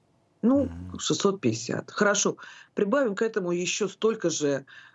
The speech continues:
Speaker 1: а, за госизмену, за шпионаж, связано с поддержкой и помощью Украине. Ну, будет, ну, тысяча, тысяча двести, хорошо, тысяча триста. Всего в России тысяча триста политзаключённых сейчас. Вот они, собственно, и есть.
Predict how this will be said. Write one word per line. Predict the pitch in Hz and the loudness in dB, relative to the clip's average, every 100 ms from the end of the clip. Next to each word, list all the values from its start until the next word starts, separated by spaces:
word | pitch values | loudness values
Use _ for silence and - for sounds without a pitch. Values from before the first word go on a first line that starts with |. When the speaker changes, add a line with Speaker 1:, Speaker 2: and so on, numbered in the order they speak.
| - | -6
Speaker 1:
а, | 147 151 147 147 143 147 | 0 2 4 2 2 0
за | 156 233 | 0 0
госизмену, | 262 220 175 185 220 247 240 214 185 | 0 0 -2 0 0 0 0 0 -2
за | 185 | -2
шпионаж, | 226 - 226 202 190 208 208 202 175 180 160 | -4 0 0 2 0 0 0 -2 -4 -10 -12
связано | 165 202 175 185 | 0 0 2 -2
с | - | 0
поддержкой | 180 175 170 170 - 165 165 - - - | 0 4 2 2 2 0 0 -12 -20 -12
и | - | -2
помощью | 220 208 190 190 | 2 4 4 0
Украине. | 190 196 226 185 | 2 2 2 0
Ну, | 208 | 0
будет, | 214 247 175 | 0 -2 -2
ну, | 220 220 - | -4 -4 -2
тысяча, | 254 247 208 190 196 190 | -2 0 -2 -2 -2 -4
тысяча | - 214 185 - | -4 -2 0 -2
двести, | 170 143 156 185 180 | -2 0 2 0 -2
хорошо, | 160 214 | -2 -2
тысяча | - 311 - | 0 0 0
триста. | - 208 - 123 - - - | 0 -2 -2 -6 -8 -20 -20
Всего | - 285 302 | -4 2 4
в | 175 | 4
России | 196 208 185 | 2 2 -2
тысяча | 160 220 - | 0 -4 0
триста | 311 302 | 0 2
политзаключённых | - 170 185 170 156 131 135 | 2 0 0 -2 -2 -2 -4
сейчас. | - - - - | -10 -8 -8 -4
Вот | 185 294 | 0 4
они, | 151 185 | 4 4
собственно, | 226 196 185 190 | 2 -2 -4 -4
и | - 170 | -2 -2
есть. | 143 127 - - - | 0 2 0 -4 -14